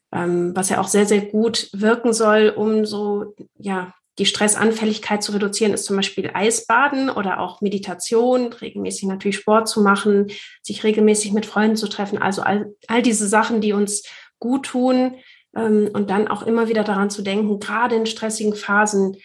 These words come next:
diese Sachen dann auch bewusst zu machen. Ich weiß, das fällt mir auch total schwer und es ist natürlich viel einfacher, wenn man den ganzen Tag Termine hat, sich dann zwischendurch schnell irgendein Fastfood reinzuziehen oder irgendwie noch, ja, die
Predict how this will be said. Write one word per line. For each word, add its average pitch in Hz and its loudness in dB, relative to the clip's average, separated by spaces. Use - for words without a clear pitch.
diese 196 -4
Sachen 214 2
dann 214 2
auch 202 -4
bewusst 233 -2
zu 165 -6
machen. 156 -4
Ich - -8
weiß, 233 4
das 208 0
fällt 214 -2
mir 220 0
auch 214 -6
total 226 0
schwer 226 4
und 202 -2
es - -14
ist 208 -6
natürlich 220 -2
viel 233 -4
einfacher, 220 2
wenn 220 2
man 214 2
den 214 -2
ganzen 226 -2
Tag 226 -10
Termine 233 2
hat, - -2
sich 220 -8
dann 214 -2
zwischendurch 226 0
schnell 226 -2
irgendein 214 -2
Fastfood 240 0
reinzuziehen - -2
oder 233 0
irgendwie 240 -2
noch, 226 -4
ja, 202 0
die 214 -4